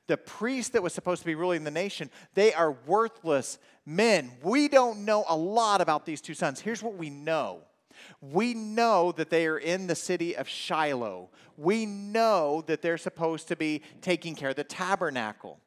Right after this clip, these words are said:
The tabernacle was a temporary dwelling place, uh, for God, where God and people, uh, met. These priests, they were supposed to teach the law of Moses. They were supposed to offer up the sacrifices that would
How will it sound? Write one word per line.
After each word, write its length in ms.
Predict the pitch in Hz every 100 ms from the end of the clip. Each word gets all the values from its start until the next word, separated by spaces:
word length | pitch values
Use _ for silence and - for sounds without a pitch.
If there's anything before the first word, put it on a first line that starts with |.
| _ _
The 100 | -
tabernacle 680 | 127 156 165 170 165 160 180
was 180 | 165 147
a 100 | 147
temporary 720 | - - - 202 190 180 156
dwelling 460 | 135 139 139 147 139
place, 500 | - 120 113 117 - _ - _
uh, 180 | 135 120
for 200 | - 165
God, 480 | 135 165 170 113 104
where 120 | 123
God 460 | 113 143 151 147 - - -
and 160 | 147 135
people, 560 | 156 165 - 131 123 - _
uh, 180 | - 123
met. 680 | 120 131 156 165 101 - 147
These 220 | 143 185 -
priests, 580 | - - 247 226 160
they 120 | - 185
were 80 |
supposed 260 | 170 - 175
to 80 | 156
teach 400 | - 220 226 -
the 100 | 196
law 220 | 180 147
of 120 | 135
Moses. 560 | 131 113 104 - 135 - - - -
They 120 | 175
were 120 | 202 196
supposed 260 | 160 180
to 80 | -
offer 300 | 147 170 196
up 120 | 233 -
the 80 |
sacrifices 880 | 185 - 156 - 143 131 123 - 175
that 140 | 180 156
would 160 | 151